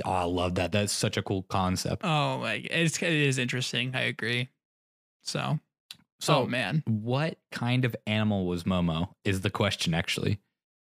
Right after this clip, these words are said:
Speaker 1: Is he a bear, a
Speaker 2: No.
Speaker 1: badger mole,
Speaker 2: No.
Speaker 1: a dragon, or
Speaker 2: No.
Speaker 1: a winged lemur? It's pretty easy.
Speaker 2: Winged lemur.
Speaker 1: There you go.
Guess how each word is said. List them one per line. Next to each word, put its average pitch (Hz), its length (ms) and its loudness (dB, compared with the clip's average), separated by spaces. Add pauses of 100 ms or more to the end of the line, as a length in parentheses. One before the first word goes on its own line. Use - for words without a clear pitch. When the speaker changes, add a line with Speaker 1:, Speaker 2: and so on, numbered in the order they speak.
(120)
Speaker 1:
Is 107 180 0
he 113 440 0 (760)
a 95 80 0
bear, 92 460 0 (240)
a 92 60 0
Speaker 2:
No. 87 60 0
Speaker 1:
badger 147 380 4
mole, 143 320 2 (180)
Speaker 2:
No. 143 340 2
Speaker 1:
a 95 60 2
dragon, 95 680 2 (120)
or 87 120 2
Speaker 2:
No. 143 100 4
Speaker 1:
a 139 60 4
winged 92 240 4
lemur? 85 500 2
It's 85 120 -4
pretty 85 240 0
easy. 82 220 0
Speaker 2:
Winged 156 280 2
lemur. 147 640 2 (480)
Speaker 1:
There 85 120 2
you 85 80 0
go. 80 200 0